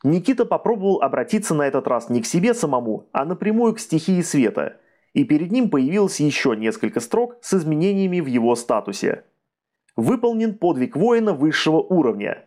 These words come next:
Сражение в Великой Битве. Выполнен подвиг дипломатии высшего уровня. Союзники сражаются с вами, даже не веря в возможную победу.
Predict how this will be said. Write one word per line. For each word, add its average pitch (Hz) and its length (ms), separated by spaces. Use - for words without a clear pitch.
Сражение 190 680
в 147 40
Великой 135 440
Битве. 117 580
Выполнен 233 560
подвиг 170 360
дипломатии 160 640
высшего 165 420
уровня. 110 600
Союзники 190 640
сражаются 131 560
с - 80
вами, 226 240
даже 190 420
не 202 140
веря 139 280
в 143 60
возможную 120 600
победу. 117 640